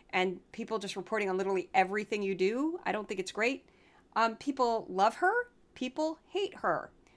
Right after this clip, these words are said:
Fox News is obsessed with her. They bring her up out of nowhere. They bring her up in stories that she has nothing to do with.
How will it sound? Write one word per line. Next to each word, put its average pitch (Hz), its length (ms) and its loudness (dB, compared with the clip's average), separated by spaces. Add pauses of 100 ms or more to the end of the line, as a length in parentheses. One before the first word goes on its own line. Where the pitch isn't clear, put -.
(120)
Fox 269 380 4
News 269 220 0
is 226 240 -4
obsessed - 680 -2
with 196 160 -2
her. 147 300 -4 (100)
They 214 120 0
bring 247 260 2
her 262 140 2
up 247 140 6
out 196 140 2
of 180 80 -4
nowhere. 196 480 0
They 226 120 -4
bring 269 220 2
her 262 120 2
up 247 140 2
in 220 80 -6
stories 226 460 0
that 196 80 -8
she 202 100 -2
has 185 100 -2
nothing 220 300 -2
to 202 60 -2
do 262 180 0
with. 240 320 2